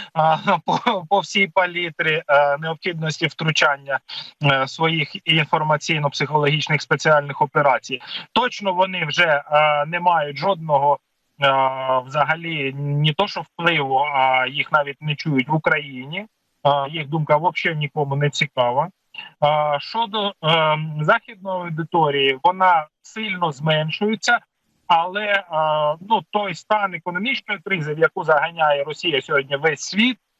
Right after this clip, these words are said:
своєю от такою війною посеред Європи, е, вони знаходять, е, певний відгук, е, е, щодо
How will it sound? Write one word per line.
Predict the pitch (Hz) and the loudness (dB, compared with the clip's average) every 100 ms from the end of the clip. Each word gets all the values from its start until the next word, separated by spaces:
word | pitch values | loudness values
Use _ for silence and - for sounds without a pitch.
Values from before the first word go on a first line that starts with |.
| _ | _
своєю | - 170 170 175 165 143 | -2 0 0 0 0 0
от | 139 | 0
такою | - 151 160 139 | -2 -4 0 0
війною | 139 160 156 160 139 127 | 2 0 2 2 2 2
посеред | 143 - 156 143 | -2 0 0 0
Європи, | 156 160 202 233 - | -2 2 4 4 0
е, | 185 _ _ _ _ 165 156 151 147 143 151 | -4 _ _ _ _ 0 2 2 2 0 0
вони | 196 220 | 0 0
знаходять, | 196 233 226 226 - 135 127 - | 0 0 0 -2 -4 -4 -8 -2
е, | 156 143 139 - | 2 4 2 2
певний | 175 165 160 | 0 -2 -6
відгук, | 160 226 214 208 226 - | -2 -2 -2 -2 -2 0
е, | 180 165 160 151 - _ _ _ _ - | 2 4 4 2 -2 _ _ _ _ 0
е, | 139 - | 2 2
щодо | - 196 190 190 180 | -2 2 2 4 4